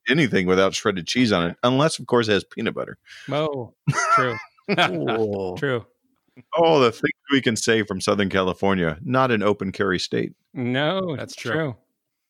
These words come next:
Speaker 2: Not yet. Not yet.
Speaker 1: Oh,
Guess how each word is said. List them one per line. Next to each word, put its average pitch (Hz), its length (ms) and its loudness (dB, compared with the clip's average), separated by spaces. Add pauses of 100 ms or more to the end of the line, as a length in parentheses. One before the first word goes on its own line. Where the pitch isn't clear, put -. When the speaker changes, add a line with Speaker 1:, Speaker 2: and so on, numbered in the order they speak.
(160)
Speaker 2:
Not 160 180 0
yet. 175 340 -2 (340)
Not 143 160 -8
yet. 135 240 -10 (1080)
Speaker 1:
Oh, 80 420 -8